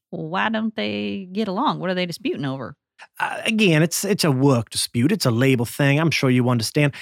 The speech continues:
Speaker 2: I do not have the time to explain all the inner workings of that. Unfortunately, I do have to go, again, being the mayor of this town.
Speaker 1: Okay. Uh, well, I guess thank you for your time.
Speaker 2: And welcome to our wonderful town of Neverrust.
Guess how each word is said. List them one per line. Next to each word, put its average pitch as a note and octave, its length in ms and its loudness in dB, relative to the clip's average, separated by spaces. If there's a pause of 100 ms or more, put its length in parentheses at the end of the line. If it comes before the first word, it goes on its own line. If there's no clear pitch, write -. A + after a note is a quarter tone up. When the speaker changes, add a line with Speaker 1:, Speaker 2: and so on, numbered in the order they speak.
(180)
Speaker 2:
I G3+ 80 4
do C#3 160 2
not A2+ 200 2
have A2+ 140 -2
the G2+ 120 -10
time C#3 540 0 (260)
to - 80 -10
explain C#3 680 0 (180)
all D#3+ 120 2
the C#3+ 80 -2
inner D#3 120 4
workings D3 640 2
of B2+ 240 -2
that. C3+ 240 0
Unfortunately, C#3+ 880 -2
I C3 80 -2
do A#2+ 220 2
have A#2 240 -2
to A2+ 80 -10
go, B2 240 -2
again, A#2+ 480 -6
being A2+ 180 -2
the E2 60 -12
mayor F#2 320 -2
of F2+ 120 -8
this G#2 220 -6
town. A#2+ 640 -8 (580)
Speaker 1:
Okay. G#3 600 -2
Uh, G3+ 260 -2 (160)
well, G#3 320 -2 (340)
I G3+ 60 -6
guess G#3 500 -4 (440)
thank A3 180 -2
you A#3 140 -6
for A3 180 -10
your G#3+ 240 -10
time. C#4 500 -4 (440)
Speaker 2:
And A#3+ 160 4
welcome C4 300 2
to B3 140 2
our B3 140 6
wonderful A3 360 2
town G#3+ 260 2
of F3 80 0
Neverrust. D3 920 0